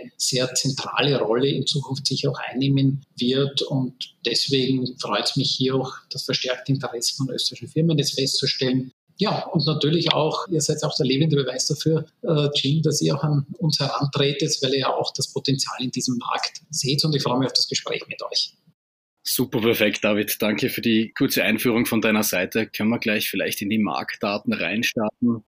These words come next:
Speaker 2: Kurze Infos zu Singapur per se, Größe,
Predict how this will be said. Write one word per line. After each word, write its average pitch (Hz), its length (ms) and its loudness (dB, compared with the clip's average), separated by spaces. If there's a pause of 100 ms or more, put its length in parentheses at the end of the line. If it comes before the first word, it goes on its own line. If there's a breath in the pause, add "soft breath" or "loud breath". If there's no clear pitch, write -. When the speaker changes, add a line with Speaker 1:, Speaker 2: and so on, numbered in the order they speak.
(100)
Speaker 2:
Kurze 139 440 2
Infos 120 600 2
zu 113 240 0
Singapur 123 640 2
per 104 220 -2
se, 113 720 0
Größe, 110 1000 0